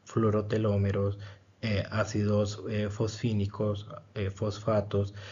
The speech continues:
eh, sulfonamidas, eh, polímeros, eh, entre otros. Eh, aquí les voy a, a mostrar, digamos, como los más famosos, los más coneci-, conocidos, los que han tenido mayor percu-,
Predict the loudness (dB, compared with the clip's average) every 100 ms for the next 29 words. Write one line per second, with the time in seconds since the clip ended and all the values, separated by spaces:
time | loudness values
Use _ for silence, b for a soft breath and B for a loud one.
0 | B B 0 6 8 8 4 0 0 2
1 | 2 2 0 -6 -14 B B B B _
2 | 0 0 0 4 8 10 8 6 0 -2
3 | -8 -20 _ -4 -2 -2 -6 -6 -6 -2
4 | 2 4 4 0 -16 _ _ _ B B
5 | B B B B B B _ _ _ 6
6 | 8 8 6 2 -2 -12 -20 -4 4 6
7 | 8 8 8 8 6 4 2 -6 -14 -4
8 | 0 0 -2 -2 0 2 4 2 0 0
9 | 4 4 4 2 2 0 -4 -10 -16 -16
10 | -6 -2 2 0 2 2 2 0 0 -2
11 | -4 0 0 0 -4 -6 -4 -2 -2 0
12 | 2 4 2 -2 -4 -4 -4 -2 -2 0
13 | -2 -2 -2 -2 -6 -4 -6